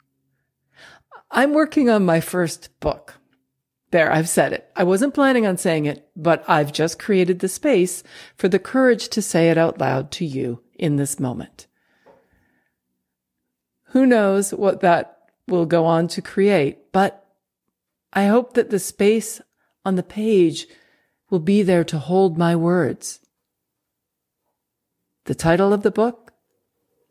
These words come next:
The Places Where There Are Spaces.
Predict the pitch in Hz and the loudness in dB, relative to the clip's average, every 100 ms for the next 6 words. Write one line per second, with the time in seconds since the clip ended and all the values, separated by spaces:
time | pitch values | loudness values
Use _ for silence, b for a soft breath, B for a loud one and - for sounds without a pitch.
0 | _ _ _ _ _ 156 - 170 165 170 | _ _ _ _ _ -8 -4 0 0 0
1 | 202 214 - - - 151 143 139 139 139 | -2 -4 -8 -18 -2 0 2 2 0 -2
2 | - 139 139 - - - - - | -2 0 0 0 -6 -10 -14 -18